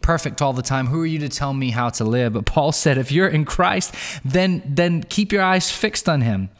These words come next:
Seek the things that are above where Christ is. Set your minds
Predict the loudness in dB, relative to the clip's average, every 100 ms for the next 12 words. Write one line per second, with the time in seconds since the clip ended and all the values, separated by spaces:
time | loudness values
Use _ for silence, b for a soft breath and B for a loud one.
0 | -6 0 2 2 0 2 0 0 0 2
1 | 2 2 2 0 -2 0 0 -2 -6 -6
2 | -10 -14 b b b b -2 0 0 0
3 | 2 2 4 2 -2